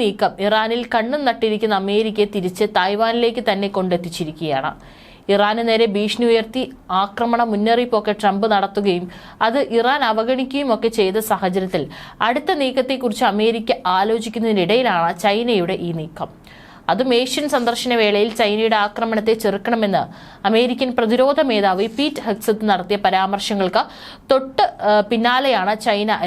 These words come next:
രംഗത്തെത്തിയിരിക്കുന്നത്. കടലിലും ആകാശത്തും യുദ്ധസജ്ജമായ പട്രോളിംഗ്, സമഗ്രമായ നിയന്ത്രണം, പിടിച്ചെടുക്കൽ, സമുദ്രം,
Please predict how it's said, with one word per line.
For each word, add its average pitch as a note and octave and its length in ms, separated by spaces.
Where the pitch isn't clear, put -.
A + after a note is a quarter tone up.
രംഗത്തെത്തിയിരിക്കുന്നത്. D#3+ 920
കടലിലും G4 480
ആകാശത്തും D4 600
യുദ്ധസജ്ജമായ C4 680
പട്രോളിംഗ്, A3+ 500
സമഗ്രമായ C4 600
നിയന്ത്രണം, A3+ 500
പിടിച്ചെടുക്കൽ, A3 520
സമുദ്രം, A3+ 440